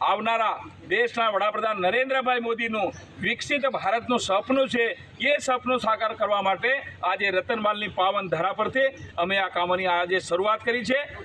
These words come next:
શરૂઆત કરી, અવિરત અમારી આ યોજના વિકાસની ચાલતી રાખીને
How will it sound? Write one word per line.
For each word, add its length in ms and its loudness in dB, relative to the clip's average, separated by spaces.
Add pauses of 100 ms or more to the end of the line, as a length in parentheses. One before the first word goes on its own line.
(160)
શરૂઆત 480 2
કરી, 280 2 (200)
અવિરત 400 2
અમારી 360 0
આ 80 0
યોજના 420 -2
વિકાસની 500 -2
ચાલતી 460 0
રાખીને 340 0